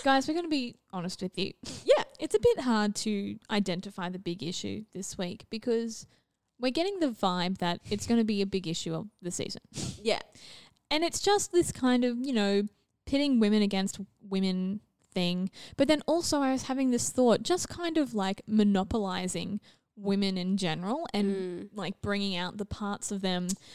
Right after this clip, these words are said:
Speaker 1: that could be negative, in particular, like,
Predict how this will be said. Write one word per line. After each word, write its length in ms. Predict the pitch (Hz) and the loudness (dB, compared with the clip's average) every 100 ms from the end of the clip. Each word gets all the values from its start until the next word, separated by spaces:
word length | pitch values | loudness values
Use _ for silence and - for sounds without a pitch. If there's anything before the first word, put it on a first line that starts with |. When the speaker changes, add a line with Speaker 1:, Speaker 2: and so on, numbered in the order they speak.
| - - | -8 -4
Speaker 1:
that 200 | 196 - | -2 0
could 260 | 269 220 | 2 2
be 340 | 233 220 220 - | 2 2 0 -2
negative, 580 | 208 185 180 143 135 214 - | -2 -2 -2 -4 -4 -6 -4
in 180 | 370 339 | -2 0
particular, 680 | 240 - 208 196 185 185 180 | -2 -2 -6 -4 -2 -2 -4
like, 280 | 170 160 | -6 -6